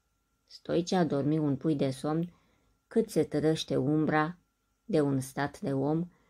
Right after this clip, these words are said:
și când razele îl înțepară în plioape, se deșteptă. Se sculă înviorat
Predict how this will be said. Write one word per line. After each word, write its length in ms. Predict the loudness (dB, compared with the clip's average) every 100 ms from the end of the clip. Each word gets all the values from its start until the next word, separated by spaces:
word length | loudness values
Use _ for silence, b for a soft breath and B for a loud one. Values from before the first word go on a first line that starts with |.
| b
și 180 | -14 -4
când 220 | 0 0
razele 600 | 2 2 2 0 0 2
îl 100 | 2
înțepară 540 | 0 -2 -4 -2 0
în 140 | 0 -2
plioape, 640 | -2 -2 -2 -4 -6 -6 _ _ _
se 200 | -6 -2
deșteptă. 760 | 0 -2 -4 -6 -6 -6 -6 -12 _ _ _ _ _ _ _ _ _
Se 200 | -2 0
sculă 320 | 2 4 4 6
înviorat 880 | 6 6 6 4 2 -2 -8 -20